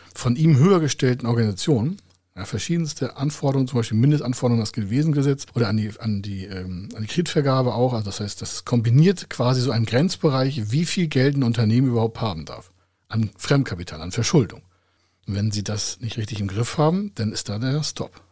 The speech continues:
Also wird er nach den bisherigen Bilanzen und dem darin auszuweisenden Fremdkapital fragen.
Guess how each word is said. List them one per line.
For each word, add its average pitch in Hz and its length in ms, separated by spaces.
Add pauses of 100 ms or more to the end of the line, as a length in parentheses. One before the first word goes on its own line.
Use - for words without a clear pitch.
(480)
Also - 340
wird 104 100
er 104 80
nach 101 140
den 110 180
bisherigen 117 400
Bilanzen 123 640 (100)
und 117 280
dem 120 200
darin 117 300
auszuweisenden 113 640
Fremdkapital 92 720
fragen. 73 400